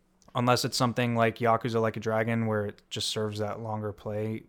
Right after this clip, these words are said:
play style. But I was thrilled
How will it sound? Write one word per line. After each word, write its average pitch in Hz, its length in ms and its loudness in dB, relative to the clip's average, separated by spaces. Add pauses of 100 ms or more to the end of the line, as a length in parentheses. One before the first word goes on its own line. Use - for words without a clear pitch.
play 110 180 -2
style. 117 420 2
But 107 240 -2 (1500)
I 143 680 4 (280)
was 123 560 2 (200)
thrilled 107 760 0